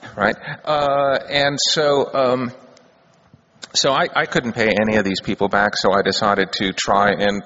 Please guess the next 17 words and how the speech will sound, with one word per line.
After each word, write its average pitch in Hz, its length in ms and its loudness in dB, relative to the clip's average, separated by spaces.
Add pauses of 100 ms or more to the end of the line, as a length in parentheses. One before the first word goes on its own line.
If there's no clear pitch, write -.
and 98 160 -6
pay 104 180 -6
forward 120 380 0
and 104 100 -2
help 104 200 0
other 107 180 0
writers 101 440 0
that - 100 -8
were 101 180 2 (460)
breaking 113 400 2
in, 123 340 0
uh, 101 220 2
talented 107 500 -2
people 113 300 -6
like 113 180 -4
Kelly. 123 400 -2 (500)
Um, 117 460 0